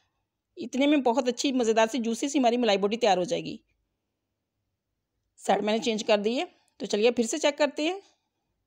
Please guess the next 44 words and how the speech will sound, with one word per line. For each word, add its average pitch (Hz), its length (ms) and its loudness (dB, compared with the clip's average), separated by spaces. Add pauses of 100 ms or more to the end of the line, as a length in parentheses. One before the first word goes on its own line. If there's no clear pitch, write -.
(140)
माशाल्लाह 240 340 -2
से 269 160 -2
बहुत 262 280 0
ही 294 40 0
अच्छा 269 160 0
लाइट 226 220 2
गोल्डन 208 260 4
सा 277 80 0
इस 262 100 -6
पर 247 120 0
कलर 208 220 4
आ 220 120 6
गया 220 160 2
है, 262 80 0
बहुत 240 220 -2
मज़ेदार 208 280 0
से 226 120 -8
ये 226 80 -2
पक 202 180 -2
के 240 100 2
तैयार 220 220 4
हो 214 80 2
गई 247 160 2
है। 349 120 -4 (680)
तो 226 320 6
ज-, 220 500 0
इसे 220 180 0
निकाल 220 300 2
लूँगी 254 160 4
मैं 269 100 4
एक 262 100 -6
प्लेट 247 200 2
में, 294 140 2
जो 294 100 -2
बाकी 220 220 2
की 269 80 -2
बची 254 260 2
हैं 359 120 -2 (340)
वो 208 120 0
भी 214 120 -2
पका 202 220 0
लेंगे 190 180 2
इसी 190 160 -6
तरह। 165 220 -8